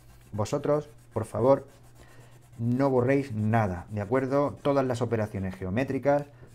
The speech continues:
deben permanecer en el papel. No molestan, ayudan, incluso queda bastante más bonito.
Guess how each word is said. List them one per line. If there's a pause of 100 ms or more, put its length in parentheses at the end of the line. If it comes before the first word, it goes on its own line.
deben
permanecer (540)
en
el
papel. (1040)
No
molestan, (880)
ayudan,
incluso
queda
bastante
más
bonito.